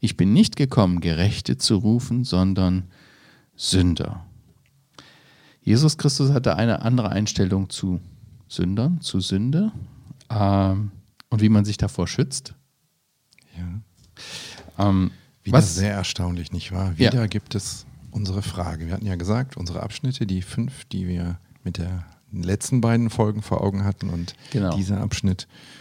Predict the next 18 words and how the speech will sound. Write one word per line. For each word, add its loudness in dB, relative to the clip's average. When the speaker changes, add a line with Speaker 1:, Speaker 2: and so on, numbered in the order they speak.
Speaker 2:
und 0
auch -4
die -4
weiteren -2
beiden 0
Abschnitte, -6
die -4
haben -2
eine 0
Frage -2
zum -6
Inhalt. -2
Speaker 1:
Dein 4
griechisches 0
X. -4
Speaker 2:
Mein 2
Chi, 0
genau. 0